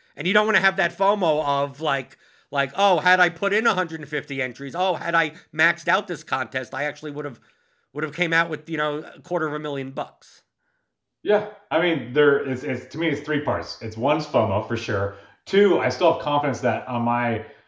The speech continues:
Speaker 2: not great days, I can still make money. I still think I'm, I'm plus C V. Wh-, whether it's true or not, who knows? And three, I, I put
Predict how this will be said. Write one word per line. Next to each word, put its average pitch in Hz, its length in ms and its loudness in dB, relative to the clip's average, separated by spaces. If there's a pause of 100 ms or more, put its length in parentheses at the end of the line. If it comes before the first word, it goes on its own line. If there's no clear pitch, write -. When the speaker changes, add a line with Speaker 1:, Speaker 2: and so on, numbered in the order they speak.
(240)
Speaker 2:
not 143 260 2
great 139 200 2
days, 123 200 2
I 117 80 0
can 107 100 -4
still 117 220 0
make 107 180 -4
money. 90 360 -6 (240)
I 110 100 -6
still 156 180 -2
think 156 200 -4
I'm, 131 180 4
I'm 120 200 -6
plus 123 220 -2
C 120 120 -4
V. 95 260 -8
Wh-, 98 300 -12
whether 110 180 0
it's 107 120 -2
true 143 140 -4
or 143 60 0
not, 135 240 -2 (800)
who 135 100 0
knows? - 320 0
And 117 160 -8
three, 151 380 0 (320)
I, 131 200 0
I - 40 -2
put 180 220 -2